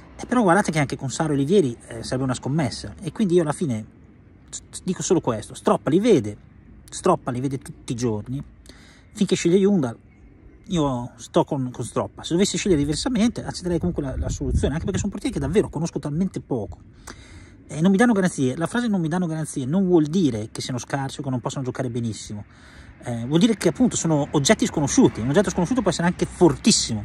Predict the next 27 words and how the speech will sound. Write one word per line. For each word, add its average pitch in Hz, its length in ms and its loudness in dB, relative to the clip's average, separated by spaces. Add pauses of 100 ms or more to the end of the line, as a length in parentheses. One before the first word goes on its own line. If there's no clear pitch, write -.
(160)
però 226 120 -4
Olivieri 214 220 2
io 190 60 2
non 143 100 0
l'ho 139 60 -2
mai 143 80 -2
visto 143 160 -2
giocare, 139 340 -2
come 120 120 -6
faccio - 320 -8
a - 20 -8
dire 110 400 -8 (420)
è 135 100 -4
meglio 147 180 4
di 127 100 0
Jungdahl? 107 380 -2 (180)
E - 80 -4
anche 175 180 -2
Saro, 143 420 -2 (520)
eh, 151 120 -4
veramente 147 360 2
due 131 120 0
partite 156 280 -2
in 147 80 -2 (100)
cui - 100 2
ha - 40 0
giocato, 156 300 0